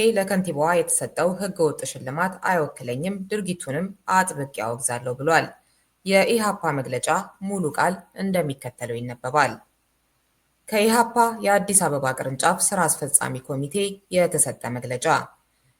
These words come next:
ኢህአፓ ሳያምንበት በስሙ ለከንቲባዋ የተሰጠው ህገወጥ ሽልማት የማይወክለው መሆኑን እየገለጸ ድርጊቱንም አጥብቆ ያወግዛል። የአዲስ አበባ የፓርቲዎች የጋራ ምክር ቤት ግንቦት ሃያ ሁለት ዘጠኝ ሁለት ሺ አስራ ሰባት ከንቲባ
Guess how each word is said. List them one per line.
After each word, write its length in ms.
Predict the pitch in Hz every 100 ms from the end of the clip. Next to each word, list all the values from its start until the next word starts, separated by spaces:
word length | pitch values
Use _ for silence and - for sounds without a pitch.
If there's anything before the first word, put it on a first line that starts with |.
| _
ኢህአፓ 280 | 214 233 226 214
ሳያምንበት 640 | 196 170 151 139 135 196 202
በስሙ 380 | - 196 190 160 190
ለከንቲባዋ 560 | 180 175 160 147 131 165
የተሰጠው 540 | 190 180 - - -
ህገወጥ 320 | 135 - 127 -
ሽልማት 460 | - 147 156 190 196 185
የማይወክለው 720 | 185 190 175 151 - 135 131
መሆኑን 380 | 135 143 185 202
እየገለጸ 500 | 151 127 127 127 - 196 202 - - _ _
ድርጊቱንም 580 | 208 196 190 185 156 185 202 -
አጥብቆ 460 | 175 190 180 147 - 120
ያወግዛል። 540 | 120 120 - 165 117 - _ _ _ _ _ _
የአዲስ 280 | 180 214 294
አበባ 260 | 247 160 160 190
የፓርቲዎች 580 | 196 196 185 - 165 -
የጋራ 300 | 190 175 151
ምክር 260 | 127 127 -
ቤት 180 | 180 185
ግንቦት 380 | - 214 202 220
ሃያ 180 | 170 131
ሁለት 280 | 127 139 190
ዘጠኝ 340 | - 156 147
ሁለት 260 | 190 196 185
ሺ 120 | 165
አስራ 200 | 135 - 120
ሰባት 300 | 127 135 180
ከንቲባ 400 | - 202 180 151